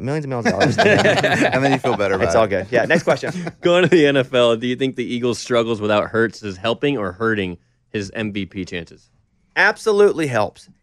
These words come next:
Speaker 1: He will not win it, but he should finish second. Absolutely helps. Don't tell me now that he is just a system quarterback. He's a quarterback that actually makes that system. And there's a difference. They built that system around him.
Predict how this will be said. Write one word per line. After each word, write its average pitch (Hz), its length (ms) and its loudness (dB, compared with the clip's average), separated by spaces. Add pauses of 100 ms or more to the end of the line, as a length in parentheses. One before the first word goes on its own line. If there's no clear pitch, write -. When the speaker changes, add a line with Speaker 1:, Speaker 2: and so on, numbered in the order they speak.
(1080)
Speaker 1:
He 247 160 2
will 247 180 4
not 185 220 2
win 180 220 0
it, - 280 -4 (360)
but 143 100 2
he 143 60 -2
should 175 240 -2
finish 147 240 0
second. - 340 -4 (840)
Absolutely 185 640 0
helps. 120 220 -2
Don't 226 240 4
tell 220 220 2
me 208 140 0
now 113 380 0 (260)
that 123 300 2 (280)
he 160 160 2
is 139 100 4
just 147 260 0
a 110 60 -4
system 147 440 -4
quarterback. 101 420 -4
He's 208 160 -2
a 185 60 0
quarterback 143 460 2
that 127 100 0
actually 127 240 0
makes 135 220 2
that 123 180 2
system. - 320 -6 (1300)
And 131 60 0
there's 202 100 4
a 220 60 -2
difference. - 420 0 (460)
They 180 120 6
built 175 400 2 (120)
that 190 260 0
system 165 500 0
around 143 440 2
him. 120 400 2